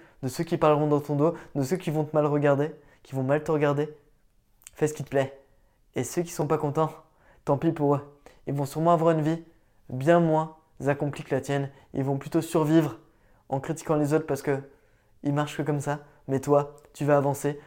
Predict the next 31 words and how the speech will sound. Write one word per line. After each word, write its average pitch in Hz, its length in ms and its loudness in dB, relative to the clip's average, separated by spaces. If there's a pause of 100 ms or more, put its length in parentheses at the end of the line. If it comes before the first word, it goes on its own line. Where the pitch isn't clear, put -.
(100)
tu - 120 -12
vas 143 80 4
leur 139 140 6
mettre 143 220 -2
une 147 80 0
distance, 147 460 -4
tu - 120 -16
vas 135 120 2
creuser 156 340 0
l'écart, 143 380 4
tu - 100 -12
vas 135 120 0
faire 156 220 0
la 147 100 4
différence 139 500 -2 (320)
et - 80 -2
tu - 120 -6
vas 147 240 2 (200)
avoir 143 320 6
le 139 80 6
plus 143 160 -2
beau 143 120 4
bateau 147 440 4
si - 160 -10
on 131 100 0
reprend 135 240 0
la 139 80 4
métaphore 135 400 -2
du 131 80 -4
début. 113 240 -4 (840)
Maintenant, 175 380 4